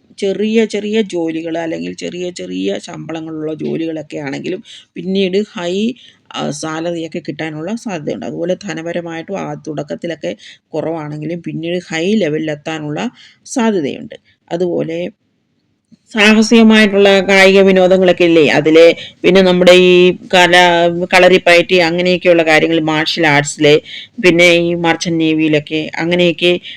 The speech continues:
എക്സ്പോർട്ട് ഇമ്പോർട്ട് ബിസിനസ്സൊക്കെ ഇല്ലേ, അങ്ങനെ പിന്നെ ഈ ഷെയർ മാർക്കറ്റ് അതുപോലെയുള്ള കാര്യങ്ങളിലൊക്കെ ഇവർക്ക് വിജയിക്കാനുള്ള ഒരു കഴിവ് കാണും. അതായത് ഒറ്റപ്പെടൽ ഉള്ള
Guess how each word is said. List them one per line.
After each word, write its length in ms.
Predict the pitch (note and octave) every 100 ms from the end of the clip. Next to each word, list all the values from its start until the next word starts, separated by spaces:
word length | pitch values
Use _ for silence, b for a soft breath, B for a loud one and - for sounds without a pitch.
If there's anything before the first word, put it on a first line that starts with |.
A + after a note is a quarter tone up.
| B -
എക്സ്പോർട്ട് 480 | - - F#3 F#3
ഇമ്പോർട്ട് 540 | G3+ F#3 F3+ E3 F3 F#3+
ബിസിനസ്സൊക്കെ 640 | F3 - F3 F3 F3+ D#3
ഇല്ലേ, 240 | E3 D#3 D3+
അങ്ങനെ 480 | D3 D#3 D#3+ D#3+ B B B -
പിന്നെ 220 | G#3 G#3+ G#3+
ഈ 140 | G#3
ഷെയർ 380 | G#3 G3 F#3 F3+
മാർക്കറ്റ് 680 | E3+ D3+ D3+ D3+ D#3+ D#3+ - b b _ -
അതുപോലെയുള്ള 840 | F3 F3 E3+ E3+ F#3 F3+ G3+ - - - F#3+
കാര്യങ്ങളിലൊക്കെ 720 | E3+ F3 F3+ F3 D#3+ D#3+ F#3+
ഇവർക്ക് 300 | D#3+ D#3 D3+
വിജയിക്കാനുള്ള 640 | D3+ D#3 D#3+ E3 D3+ D3+
ഒരു 260 | D3+ D#3 A#3+ b b _ -
കഴിവ് 300 | G3 G3 E3
കാണും. 220 | - - - _ _ _ _ _ _ _
അതായത് 260 | F3+ D#3 F3
ഒറ്റപ്പെടൽ 1080 | F3 - F#3 - _ - C4 - A#3+ A#3 G3+ _ _
ഉള്ള 320 | F3+ F#3 F#3+